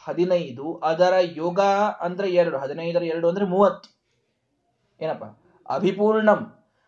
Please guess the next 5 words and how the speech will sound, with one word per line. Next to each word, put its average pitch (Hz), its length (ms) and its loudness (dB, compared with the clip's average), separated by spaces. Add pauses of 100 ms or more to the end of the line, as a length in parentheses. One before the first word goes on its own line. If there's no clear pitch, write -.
(220)
ಮೂವತ್ತು 220 840 2
ತುಂಬಿದ 254 880 -4 (160)
ಕೊಡದಲ್ಲಿನ 240 840 0
ಪಯಃ, 226 540 4 (180)
ಹಾಲು. - 580 0